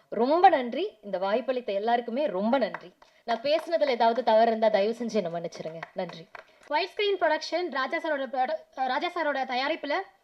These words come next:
Speaker 2: கமல் சாரோட டைரக்ஷன்ல இன்னைக்கு இசை வெளியீட்டு விழால நம்ம எல்லாரும் இங்க இருக்கோம். என்னோட ஒரே ஒரு ரிக்வெஸ்ட், எல்லாருமே அதை சொன்னது தான், சின்ன சின்ன, நான் நிறைய இன்டர்வியூஸ்லயுமே சொல்றது என்னன்னா,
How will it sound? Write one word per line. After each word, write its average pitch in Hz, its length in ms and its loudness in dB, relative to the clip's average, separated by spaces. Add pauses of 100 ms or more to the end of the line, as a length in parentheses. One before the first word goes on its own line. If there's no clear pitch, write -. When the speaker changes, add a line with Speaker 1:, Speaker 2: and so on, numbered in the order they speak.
(120)
Speaker 2:
கமல் 370 320 0
சாரோட 302 480 0
டைரக்ஷன்ல 294 520 -4 (220)
இன்னைக்கு 359 380 -4
இசை 339 200 -4
வெளியீட்டு 320 320 -4
விழால 269 280 -2
நம்ம 294 160 -4
எல்லாரும் 269 280 -2
இங்க 262 120 -4
இருக்கோம். 285 360 0 (580)
என்னோட 427 360 0
ஒரே 370 220 0
ஒரு 440 160 0
ரிக்வெஸ்ட், 349 340 -4
எல்லாருமே 320 360 0
அதை 381 140 0
சொன்னது 339 360 2
தான், 302 280 -4
சின்ன 466 260 -2
சின்ன, 381 280 -2
நான் 330 140 -4
நிறைய 415 200 0
இன்டர்வியூஸ்லயுமே 359 440 -2
சொல்றது 320 340 0
என்னன்னா, 285 180 -6